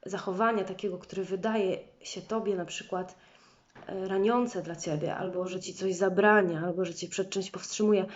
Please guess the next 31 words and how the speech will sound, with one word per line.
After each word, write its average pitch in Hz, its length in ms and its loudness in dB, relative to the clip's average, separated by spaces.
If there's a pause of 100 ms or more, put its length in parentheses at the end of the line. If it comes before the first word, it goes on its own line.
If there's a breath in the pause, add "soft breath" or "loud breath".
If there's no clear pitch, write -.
(380 loud breath)
żeby 185 200 4
rozumieć 214 420 8
to, 208 140 6
że 202 140 4
te 214 400 4
zachowania 202 560 4
ludzi 190 360 4
wynikają 208 460 4
często 202 340 -2
z 180 60 -4
nich 208 180 0
nieuświadomionych 202 840 2
też 175 140 -4
rzeczy 180 520 0 (380 loud breath)
i 208 80 0
żeby 202 120 4
mieć 220 200 6
do 214 120 4
tego 208 440 4 (400 loud breath)
miłość 220 420 8
po 180 100 -4
prostu, 180 480 -2
że 196 300 2 (920 loud breath)
cierpliwość, 220 600 4
taką, 202 280 -2
taką 196 320 -2
cierpliwą, 214 560 0
taką 190 240 0
miłość, 320 460 8
która 214 240 4
jest 226 440 2